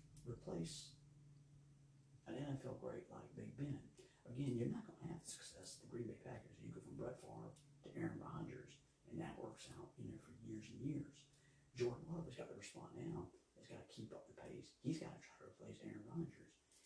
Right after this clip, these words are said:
And he's not gonna replace a guy that's won four M V Ps and a s-, at least one Super Bowl. Unless Jordan Love goes out and wins five and, uh, uh,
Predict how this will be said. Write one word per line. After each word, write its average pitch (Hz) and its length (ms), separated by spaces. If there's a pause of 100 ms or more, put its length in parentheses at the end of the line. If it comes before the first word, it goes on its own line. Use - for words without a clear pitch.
(200)
And - 80
he's - 240
not - 120
gonna - 120
replace - 320
a - 80
guy - 160
that's - 240
won 107 240
four - 160
M 123 160
V - 80
Ps - 560 (400)
and - 80
a - 80
s-, - 240
at - 80
least 120 240
one 151 160
Super - 240
Bowl. - 320 (560)
Unless 156 240
Jordan 151 240
Love 135 100
goes 120 220
out - 160
and 110 80
wins - 160
five - 560
and, 123 160 (160)
uh, 104 200 (280)
uh, 107 100